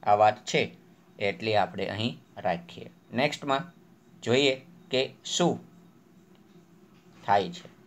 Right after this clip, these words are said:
તો આપ આ લેક્ચર ખાસ ધ્યાનથી સાંભળશો એ વાત સાથે હું અહીં વિરમું છું.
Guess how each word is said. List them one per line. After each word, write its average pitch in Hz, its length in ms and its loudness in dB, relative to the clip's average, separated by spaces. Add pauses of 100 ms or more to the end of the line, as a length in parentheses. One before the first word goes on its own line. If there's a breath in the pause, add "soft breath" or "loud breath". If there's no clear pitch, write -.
(200)
તો 104 60 0
આપ 127 380 4 (360)
આ 110 80 6
લેક્ચર 107 460 0 (520)
ખાસ 156 340 4
ધ્યાનથી 110 380 -2
સાંભળશો 101 600 -4 (520)
એ 117 200 -2 (280)
વાત 101 260 2
સાથે 127 420 2
હું 117 480 -4
અહીં 107 320 -4 (220)
વિરમું 123 380 0
છું. 113 200 -10